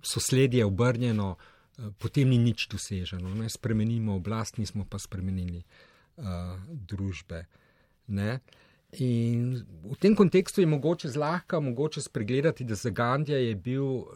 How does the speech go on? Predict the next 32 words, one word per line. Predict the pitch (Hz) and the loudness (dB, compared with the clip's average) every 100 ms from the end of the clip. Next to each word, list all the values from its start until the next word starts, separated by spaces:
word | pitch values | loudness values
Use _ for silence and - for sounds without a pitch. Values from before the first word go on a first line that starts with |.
| 131 | -6
njegov | 113 117 | -2 0
politični | 135 127 139 147 - 131 113 | 0 0 0 -2 -6 -4 -4
ideal, | 101 113 95 | -2 -2 -2
skrajni | - - 147 147 156 143 127 107 | -4 0 2 4 2 0 -2 -4
cilj, | - 135 101 90 | -4 -2 -2 -2
a | |
ne, | 92 113 | -4 -2
njegova | 113 113 110 | -2 -2 -4
skrajna | - 139 131 143 127 | -4 -4 -2 -2 -2
vizija | 107 95 127 170 147 - - - - | -2 -4 -2 -2 -2 -6 -20 -20 -10
je | 120 117 | -2 0
bila | 110 139 147 | 2 0 0
to, | 135 - 151 | -2 -2 0
da | 131 127 | 2 2
bo | 110 123 | 2 0
družba | 104 123 123 127 | -2 -2 -2 -2
zgrajena | 113 117 120 120 123 127 117 | -2 -2 -2 0 0 0 -2
po | - 123 | -2 -2
načelu, | 113 - 120 117 120 | -2 -2 0 0 0
bo | 101 | -2
delovala | 98 104 107 113 113 | -2 -2 0 0 0
po | 104 | -2
načelu | 98 - 107 107 - 120 | -4 -2 -2 -2 -4 -6
razsvetljene | 104 - 104 117 110 104 98 | -6 -4 -4 0 2 2 0
anarhije. | 92 85 - 135 208 220 _ - - - | -2 -6 -4 0 0 -4 _ -20 -20 -6
In | 131 147 | 0 2
še | - | 4
leta | 202 254 214 190 - _ | 4 4 4 2 0 _
šestinštirideset | - - 233 - 175 - 185 175 - 117 - | -2 2 2 2 0 2 0 0 -4 -8 -6
piše | 165 156 147 | -4 -2 -2
o | 113 | -2
tem, | - 175 | 0 0